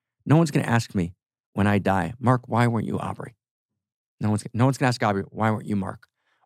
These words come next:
Or ask, you know, me, "Why weren't you Ryan, who's sitting here, and why weren't you Christian?" They're gonna ask me one question, one question only.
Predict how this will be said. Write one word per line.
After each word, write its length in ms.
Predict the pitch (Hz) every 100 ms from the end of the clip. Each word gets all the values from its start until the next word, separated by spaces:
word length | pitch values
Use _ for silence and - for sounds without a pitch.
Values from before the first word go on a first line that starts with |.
| -
Or 120 | 123
ask, 320 | 120 131 -
you 60 | 127
know, 100 | 120
me, 140 | 127
"Why 360 | 127 - 110 123
weren't 160 | 147 151
you 120 | 131
Ryan, 420 | 120 151 - 90
who's 200 | 82 104
sitting 180 | 120 110
here, 120 | 92
and 120 | 95
why 140 | 101 135
weren't 140 | -
you 100 | 135
Christian?" 480 | 120 139 - - - _ _ _ _ _ _ -
They're 80 | -
gonna 120 | 123
ask 140 | 120
me 80 | 123
one 360 | 120 135 151 143
question, 400 | - 120 - 104
one 140 | 98
question 340 | 101 95 -
only. 220 | 95 85